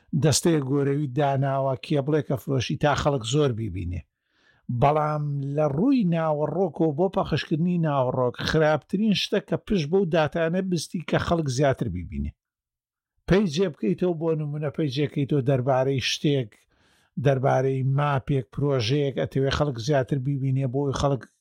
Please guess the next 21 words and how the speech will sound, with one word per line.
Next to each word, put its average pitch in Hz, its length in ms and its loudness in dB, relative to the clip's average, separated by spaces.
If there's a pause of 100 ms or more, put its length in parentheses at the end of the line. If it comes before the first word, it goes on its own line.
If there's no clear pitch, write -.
بە 151 200 0
هەموو 131 340 0
گشتی - 260 -4
بێ. 127 180 -2
بەڵام 156 380 2
وەکو 208 300 -2
ناوەڕۆک 175 560 2
بۆ 156 200 0
بابەتی 160 480 0
زانستی، 123 640 -2 (760)
خراپترین 147 800 2
شت 160 260 -4
ئەوەیە 185 440 0 (600)
پشت 151 280 0
بەو 170 180 2
بینینانەی 147 720 -2
فەیسبووک 143 600 -4
و 147 100 2
بەو 156 200 0 (520)
دەستخۆز، 127 480 0
دەستخۆز، 120 500 -2